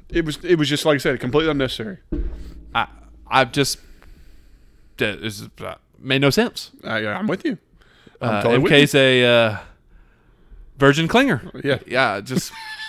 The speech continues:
Speaker 2: <laughs> this is really weird. It's like, I better
Speaker 1: Uh,
Speaker 2: text him.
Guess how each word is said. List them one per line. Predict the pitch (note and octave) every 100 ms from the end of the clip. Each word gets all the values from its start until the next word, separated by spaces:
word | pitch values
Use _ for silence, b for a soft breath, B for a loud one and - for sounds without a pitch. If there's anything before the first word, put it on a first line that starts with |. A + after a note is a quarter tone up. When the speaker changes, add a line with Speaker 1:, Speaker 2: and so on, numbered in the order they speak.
| A5 -
Speaker 2:
<laughs> | - - - -
this | E3+ C#3+ - D#3+
is | C3+ A2+
really | B2 D3
weird. | C#3 G3+ E3+ G2+ E3 - B B B B B B
It's | B
like, | B2
I | B2
better | B2
Speaker 1:
Uh, | A#2
Speaker 2:
text | B2 A#2
him. | G#2+